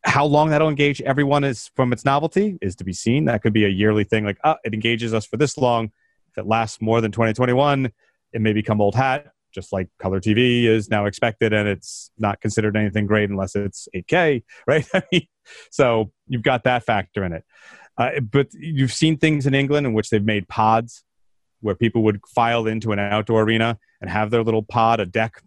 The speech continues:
looks like a little mini patio, four people. You're eight to ten feet apart from the center of someone else's pod, which technically gets you six feet away in that way,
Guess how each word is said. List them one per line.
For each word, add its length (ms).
looks 140
like 80
a 60
little 120
mini 200
patio, 600
four 320
people. 440
You're 220
eight 260
to 120
ten 220
feet 160
apart 320
from 140
the 40
center 380
of 100
someone 300
else's 320
pod, 500
which 240
technically 500
gets 340
you 120
six 260
feet 220
away 460
in 80
that 200
way, 340